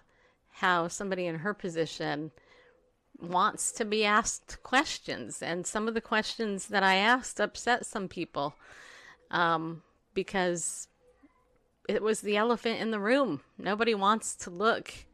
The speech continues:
at the elephant that's there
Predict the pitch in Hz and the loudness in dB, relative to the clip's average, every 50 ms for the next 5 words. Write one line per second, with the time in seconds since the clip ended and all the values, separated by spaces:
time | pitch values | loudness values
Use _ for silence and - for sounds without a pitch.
0 | _ _ _ _ _ _ _ _ _ _ _ _ _ _ _ _ _ _ _ _ | _ _ _ _ _ _ _ _ _ _ _ _ _ _ _ _ _ _ _ _
1 | - 170 151 131 123 - 196 180 - 175 208 220 214 190 - - 180 165 147 - | 2 4 4 4 2 0 -2 0 2 2 2 2 2 -2 -2 -4 -4 -4 -4 -6
2 | - - - 196 175 170 170 160 - - - - - 160 165 180 196 202 196 165 | -10 -16 -12 -4 -2 -2 -2 -2 -4 -12 -14 -14 -10 -2 0 2 2 4 4 4
3 | 139 143 156 160 | 4 2 0 -2